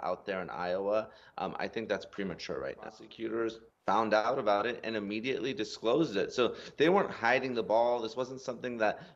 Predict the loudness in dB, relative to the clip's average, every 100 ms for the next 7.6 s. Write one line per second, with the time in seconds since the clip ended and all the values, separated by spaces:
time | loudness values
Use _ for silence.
0 | _ 0 2 2 0 -2 -2 -2 4 6
1 | 6 2 -4 -4 -4 -8 -4 -2 -2 -6
2 | 0 2 2 -2 -6 -12 -8 -4 0 0
3 | 0 -8 2 4 6 4 0 -2 -2 -2
4 | -4 -12 -8 0 0 2 0 0 -6 -8
5 | -6 -4 -2 -4 -6 -6 -6 2 2 2
6 | -2 -6 -4 -2 0 2 0 -4 -14 _
7 | -8 2 4 6 4 0